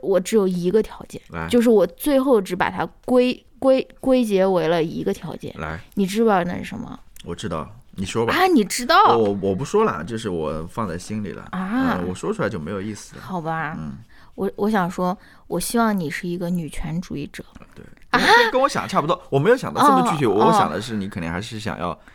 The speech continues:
Speaker 2: 呃，就是承认人与人之间是平等或者男女平等的，
Speaker 1: 哦，哦。
Speaker 2: 我没有想到说你是一个
Speaker 1: 对。
Speaker 2: 女权主义者，对吧？嗯。
Speaker 1: 对，我就这么简单，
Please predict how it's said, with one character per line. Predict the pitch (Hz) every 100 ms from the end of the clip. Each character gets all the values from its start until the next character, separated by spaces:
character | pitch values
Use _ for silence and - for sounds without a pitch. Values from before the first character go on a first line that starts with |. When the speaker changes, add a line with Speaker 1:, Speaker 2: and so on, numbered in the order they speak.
| _ - -
Speaker 2:
呃， | 76 71 62
就 | -
是 | 87 71
承 | 67 - 80
认 | 92 82 67 65 _ - -
人 | - 90
与 |
人 | 80 73
之 | 87
间 | 92 92
是 | 92 82
平 | - 80
等 | 101 82
或 | 85
者 |
男 | 78 78
女 | 185
平 | 190 190 190
等 | - -
的， | -
Speaker 1:
哦， | 175
哦。 | 170 170
Speaker 2:
我 |
没 | 104
有 | 113
想 | 107 69
到 | 80
说 | 78 76
你 | 64
是 | - 90
一 | 82
个 | 110 107 - - - - - _ - -
Speaker 1:
对。 | 190
Speaker 2:
女 |
权 | - 95 95
主 | 98
义 | 64
者， | 73 -
对 | 69
吧？ | 57 - -
嗯。 | - 90 78 71 117 - _ -
Speaker 1:
对， | 220
我 | 196 233
就 | 320
这 | -
么 | 277 202
简 | - 233
单， | -